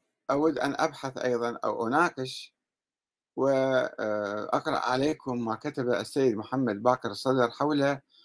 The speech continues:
الإمام المهدي، كيف كتب واعتمد على ماذا وبأي طريقة.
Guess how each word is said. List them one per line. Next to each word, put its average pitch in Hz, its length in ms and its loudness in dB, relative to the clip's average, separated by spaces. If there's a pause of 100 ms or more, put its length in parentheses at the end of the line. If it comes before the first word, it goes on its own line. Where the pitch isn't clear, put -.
(400)
الإمام 117 720 4
المهدي، 104 460 0
كيف 165 300 4
كتب 107 380 0 (460)
واعتمد 110 1200 4
على 120 260 10
ماذا 107 540 6 (140)
وبأي 135 300 4
طريقة. 98 520 -2